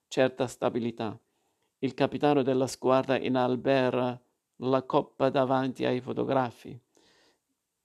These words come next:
Nel tagliare la legna, lo zio inalbera l'ascia con fare teatrale prima di toppare claro-,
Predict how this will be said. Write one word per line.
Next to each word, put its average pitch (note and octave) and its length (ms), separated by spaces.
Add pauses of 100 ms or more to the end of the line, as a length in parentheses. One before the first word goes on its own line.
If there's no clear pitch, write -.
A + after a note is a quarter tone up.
(120)
Nel C3+ 420
tagliare C3+ 920
la C3 220
legna, C3 460
lo B2+ 240
zio C#3 300
inalbera C3 600
l'ascia C3 600 (300)
con D3 240
fare C#3 380
teatrale B2+ 580
prima C3 300
di B2+ 160
toppare C3 640
claro-, B2+ 640